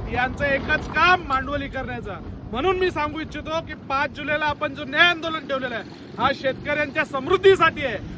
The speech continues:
आपला जो विकास ज्यांनी थांबवलेला आहे, त्यांच्या विरोधात आहे.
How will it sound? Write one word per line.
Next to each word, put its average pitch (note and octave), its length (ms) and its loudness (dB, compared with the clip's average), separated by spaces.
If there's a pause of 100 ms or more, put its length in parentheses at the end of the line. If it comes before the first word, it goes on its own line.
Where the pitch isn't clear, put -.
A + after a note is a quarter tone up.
(100)
आपला C#4+ 500 2
जो D#4 280 2
विकास D#4+ 500 6 (680)
ज्यांनी D4+ 380 0
थांबवलेला F4 440 6
आहे, D#4+ 140 8
त्यांच्या - 440 2
विरोधात D4+ 460 4
आहे. - 260 4